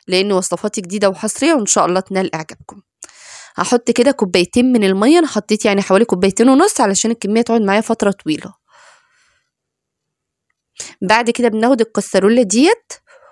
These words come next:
وبنرفعها على النار، النار تبقى عالية عادي جدًا، وبنسيبها تغلي لمدة تلت ساعة بالظبط، يعني تسخن وتغلي،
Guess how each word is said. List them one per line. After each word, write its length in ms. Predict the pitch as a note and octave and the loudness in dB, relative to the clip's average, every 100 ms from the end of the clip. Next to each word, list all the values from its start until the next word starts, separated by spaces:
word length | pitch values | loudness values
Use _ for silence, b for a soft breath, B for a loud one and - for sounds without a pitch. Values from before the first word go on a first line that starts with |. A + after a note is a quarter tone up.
| b | b
وبنرفعها 640 | F#3 G3 G3 - B3 - G3+ | -2 2 2 2 -2 0 2
على 180 | F3 A3+ | 2 0
النار، 420 | G#3+ G#3+ A4 F#4+ | 0 2 2 2
النار 160 | G#3+ G3 | 0 -4
تبقى 360 | - F#3 F3 | -4 -4 -2
عالية 200 | F#3 G#3+ | 0 0
عادي 240 | F#3+ G3+ A3 | 0 0 -2
جدًا، 360 | G#3 A3 B3+ G4 G4 B B B | -2 -2 0 2 0 B B B
وبنسيبها 500 | - F3+ F#3+ - A#3+ | -4 0 0 0 -2
تغلي 300 | A3 A#3 A#3+ | 0 0 0
لمدة 320 | G#3+ A3 B3 C#4+ - | 0 -2 -2 -4 -2
تلت 200 | C4 G#3 | -4 -2
ساعة 260 | G3+ A3+ | 0 2
بالظبط، 640 | F#3 D#3+ - - _ - - _ _ _ _ | 0 -6 -12 -18 _ -20 -20 _ _ _ _
يعني 220 | C#3 D#3+ | -8 -6
تسخن 480 | - C4+ - F4+ F4+ | -2 -2 0 0 2
وتغلي، 420 | G3+ - G3+ D#3 | 2 0 -2 -2